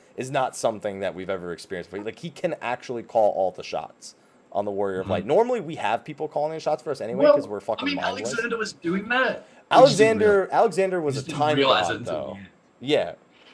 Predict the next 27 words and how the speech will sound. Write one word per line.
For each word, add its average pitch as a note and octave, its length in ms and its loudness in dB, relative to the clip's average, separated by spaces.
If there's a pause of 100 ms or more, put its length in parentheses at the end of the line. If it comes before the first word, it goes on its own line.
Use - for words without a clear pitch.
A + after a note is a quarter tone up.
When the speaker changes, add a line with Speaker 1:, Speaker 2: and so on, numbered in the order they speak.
(100)
Speaker 1:
Alexander G#3 420 4
Speaker 2:
Yeah, E3+ 100 10
Speaker 1:
was E3 100 6
Speaker 2:
Alexander E3 240 4
Speaker 1:
literally E3+ 180 4
Speaker 2:
was D3+ 140 0
Speaker 1:
grooming D3+ 240 2
us C#3+ 180 2
to - 100 -6
Speaker 2:
manipulating B2+ 340 -2
Speaker 1:
defeat - 60 -18
him. D#2+ 180 -10
Speaker 2:
everything. - 180 -20 (420)
Speaker 1:
Yeah. G2 220 -4
Speaker 2:
He C#3+ 60 0
was D3+ 120 -2
manipulating C3 600 0
everything A#2 420 -6
the G2+ 80 -2
whole F#2+ 240 -2
time. F#2 540 -4 (100)
Speaker 1:
Yeah. F#2 240 -4 (160)
Speaker 2:
We A#2 160 -8
just G#2+ 180 -6
didn't G2+ 260 -10
realize - 480 -6
it. - 140 -18